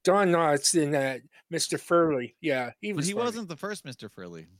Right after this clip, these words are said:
Speaker 1: No, no,
Speaker 2: So,
Speaker 1: no. He, no,
Speaker 2: it was
Speaker 1: no.
Speaker 2: Mister, it was Mister Roper before, right?
Speaker 1: It was Mister Roper and Mister Furley. Mister Roper, I believe, was first, and Mister
Speaker 2: Yeah.
Speaker 1: Furley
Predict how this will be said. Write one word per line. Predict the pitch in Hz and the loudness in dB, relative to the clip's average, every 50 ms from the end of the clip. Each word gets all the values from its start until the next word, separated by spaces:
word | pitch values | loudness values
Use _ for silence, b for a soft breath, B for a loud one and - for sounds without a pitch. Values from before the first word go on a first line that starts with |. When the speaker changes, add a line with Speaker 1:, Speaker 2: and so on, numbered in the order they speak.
| _ _ _ _ _ _ _ _ - | _ _ _ _ _ _ _ _ 0
Speaker 1:
No, | 185 214 226 226 | 2 4 6 6
no, | 233 233 | 6 6
Speaker 2:
So, | 226 220 208 | 6 4 4
Speaker 1:
no. | 175 | 2
He, | 170 196 240 254 226 185 180 180 | 2 2 0 0 0 -2 -4 -2
no, | 202 233 | 0 2
Speaker 2:
it | 233 226 | 2 4
was | 214 170 | 2 2
Speaker 1:
no. | - | 0
Speaker 2:
Mister, | 175 - - 139 | -2 -4 -6 -8
it | 139 139 | -8 -6
was | 147 147 139 | -6 -6 -6
Mister | 165 175 - 151 | -8 -8 -8 -8
Roper | 127 123 143 160 143 123 104 92 | -8 -6 -8 -8 -8 -10 -12 -12
before, | 92 87 - 92 87 | -14 -14 -14 -14 -12
right? | 90 101 - | -12 -10 -6
Speaker 1:
It | 202 190 | -2 0
was | 196 196 196 - - | 2 2 0 0 -2
Mister | - 220 - - 240 220 | -2 -2 0 0 -2 -2
Roper | 196 202 208 214 208 208 202 190 175 | 2 4 4 4 4 2 0 0 0
and | 165 165 | 0 -2
Mister | 175 160 - - 165 | -2 -4 -4 -6 -8
Furley. | - - - 190 185 185 185 175 160 139 135 135 | -8 -4 -2 0 2 2 2 0 -2 -4 -4 -6
Mister | 139 165 202 208 202 - - 170 151 | -4 -4 -4 -4 -4 -6 -6 -6 -6
Roper, | 143 139 160 175 190 214 208 - 170 160 156 147 151 143 | -4 0 2 2 2 2 0 -2 -2 -2 0 0 0 0
I | 143 | -2
believe, | 135 143 139 135 139 139 131 131 123 | -4 -6 -8 -8 -8 -8 -8 -10 -10
was | 120 - - - | -8 -8 -8 -6
first, | - 170 160 135 123 120 - - | -4 -2 -2 -2 -2 -4 -8 -10
and | 135 139 135 143 | -10 -10 -10 -8
Mister | 151 143 - - 135 95 | -8 -8 -8 -10 -12 -8
Speaker 2:
Yeah. | - | -4
Speaker 1:
Furley | 151 139 139 135 127 123 | -2 -2 -2 -2 -4 -6